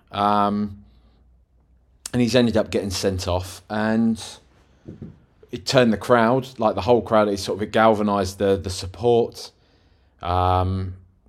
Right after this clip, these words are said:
and he, he, he, look, hopefully we want to be a club that's gonna be back in the place that Pochettino put us, right? Where we're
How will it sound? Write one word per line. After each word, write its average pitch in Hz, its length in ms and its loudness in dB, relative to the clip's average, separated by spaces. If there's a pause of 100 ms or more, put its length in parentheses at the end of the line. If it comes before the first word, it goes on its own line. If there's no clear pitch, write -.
(1400)
and 120 220 0
he, 127 200 -2 (120)
he, 131 180 -16
he, 123 120 -18 (1040)
look, - 360 0 (1300)
hopefully 117 720 2
we 120 260 0
want 113 220 0
to - 80 -14
be 107 80 0
a 98 80 -2
club 95 420 0
that's - 220 -2
gonna 101 160 -2
be 92 120 -4
back 95 380 -2
in 98 80 -4
the 92 80 -4
place 92 320 -2
that 85 120 -10
Pochettino 87 640 -6
put 90 280 -12
us, 76 420 -12
right? 90 280 -2 (340)
Where 92 220 2
we're 92 580 2